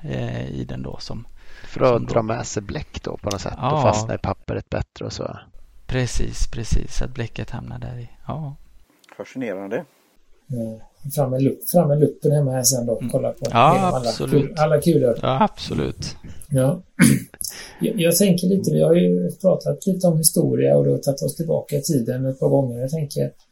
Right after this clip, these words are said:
Speaker 4: lite avslutningsvis här, hur, hur har liksom, har du någon koll på hur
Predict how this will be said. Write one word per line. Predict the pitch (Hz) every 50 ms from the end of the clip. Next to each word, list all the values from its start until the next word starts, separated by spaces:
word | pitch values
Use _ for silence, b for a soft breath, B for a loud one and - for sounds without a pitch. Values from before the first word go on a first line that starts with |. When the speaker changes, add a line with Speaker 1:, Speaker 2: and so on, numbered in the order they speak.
| _ _ _ _ _ _ _ - _
Speaker 4:
lite | - 160 139 - 160
avslutningsvis | 156 160 - - 147 139 - 139 131 147 147 - -
här, | 131 123
hur, | 139 151 156 143 165 175
hur | 170
har | 165 175 170 147 -
liksom, | 139 143 - - 170 151 - - - - b b b b b b - _ _ _ _ _ _ - - - - _ - - - - -
har | 151 147 139
du | 139 143
någon | 143 151 156
koll | - - 170 139 123 120
på | - - 143 127
hur | 127 139 139 135 143 165 160 175 180